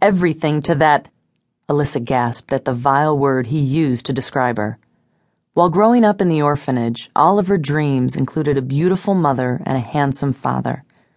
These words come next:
They were dressed in white each time they returned to get her. What a joyous reunion it was every night while she slept.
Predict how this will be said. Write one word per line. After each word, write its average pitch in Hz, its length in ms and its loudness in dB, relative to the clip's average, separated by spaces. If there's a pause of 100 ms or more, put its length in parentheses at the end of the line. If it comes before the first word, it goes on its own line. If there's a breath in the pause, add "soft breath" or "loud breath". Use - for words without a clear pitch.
(420)
They 156 100 0
were 156 120 2
dressed 156 400 0
in 202 180 2
white 131 280 2
each 196 300 -2
time 143 320 0
they 127 100 0
returned 127 540 -2
to 127 80 -2
get 123 220 -4
her. 120 240 -6 (1300)
What 214 160 2
a 233 60 6
joyous 175 560 0
reunion 147 480 0
it 131 80 -2
was 127 280 -4 (100)
every 165 400 0
night 139 260 -2
while 135 160 -2
she - 180 -6
slept. 127 480 -4